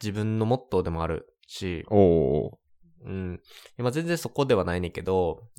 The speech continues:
Speaker 2: うん。
Speaker 1: いずれ投資家とか経営者っていうとこ、ところの、
Speaker 2: うん。
Speaker 1: えー、ゾーンには、えー、行きたいなと。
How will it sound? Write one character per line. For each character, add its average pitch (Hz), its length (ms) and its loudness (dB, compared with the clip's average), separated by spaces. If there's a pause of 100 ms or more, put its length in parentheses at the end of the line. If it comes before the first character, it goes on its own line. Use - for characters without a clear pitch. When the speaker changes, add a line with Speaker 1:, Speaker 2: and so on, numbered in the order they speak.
(120)
Speaker 2:
う 98 60 -8
ん。 - 20 0
Speaker 1:
い - 40 2
ず - 80 6
れ 127 140 2
投 113 320 -2
資 - 140 -10
家 - 100 0
と 98 100 -6
か - 120 -12
経 107 320 0
営 98 60 -4
者 98 160 -4
っ 98 120 -10
て - 80 -8
い 85 40 -4
う 85 40 -10
と - 200 -14
こ、 - 100 -14
と - 160 -14
こ - 120 -6
ろ - 120 -6
の、 98 320 -2 (560)
Speaker 2:
う 95 40 0
ん。 90 280 0
Speaker 1:
え 90 280 -2
ー、 85 40 -4
ゾ 95 220 0
ー - 20 0
ン 92 100 -2
に 110 80 -2
は、 117 340 0 (360)
え - 260 -10
ー、 - 120 -20
行 98 140 -14
き - 40 -18
た 92 100 -4
い 85 60 -6
な 90 100 -6
と。 - 260 -12